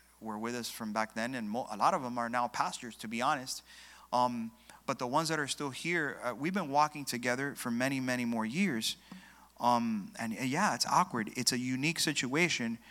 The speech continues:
but those relationships, believe it or not, listen to this, this is really good,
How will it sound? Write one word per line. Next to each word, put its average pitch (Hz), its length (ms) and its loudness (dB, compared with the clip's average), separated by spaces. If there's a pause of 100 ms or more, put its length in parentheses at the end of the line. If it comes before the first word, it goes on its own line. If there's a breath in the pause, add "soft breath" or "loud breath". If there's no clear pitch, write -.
(420 loud breath)
but 120 160 4
those 170 240 8
relationships, 160 880 2 (880)
believe 135 240 4
it 147 60 4
or 143 80 6
not, 135 320 8
listen 131 220 -4
to 151 120 0
this, 139 260 0
this 127 160 -6
is 131 160 -6
really 135 220 -4
good, 123 380 -2